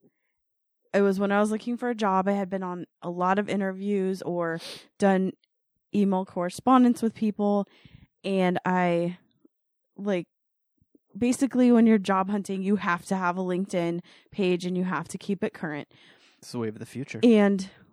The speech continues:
Speaker 1: when you go into LinkedIn, it has all these tricky ways of,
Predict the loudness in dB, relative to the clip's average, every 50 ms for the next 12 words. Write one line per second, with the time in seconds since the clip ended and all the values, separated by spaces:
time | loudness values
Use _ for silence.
0 | _ _ _ _ _ -8 -2 0 2 2 4 4 4 4 2 0 0 -2 -2 0
1 | 2 2 4 4 2 2 0 -4 -4 -4 -2 -2 -2 0 0 0 0 0 -4 _
2 | -4 -4 -4 -4 -4 -4 -2 -2 -2 -2 -2 -2 -4 -6 -6 -6 -4 -4 -4 -4
3 | -4 -4 -4 -2 -2 -2 0 0 0 -2 -4 -6 -10 -16 _ _ -20 -20 -20 _
4 | _ _ _ _ 2 2 4 4 4 2 -2 -6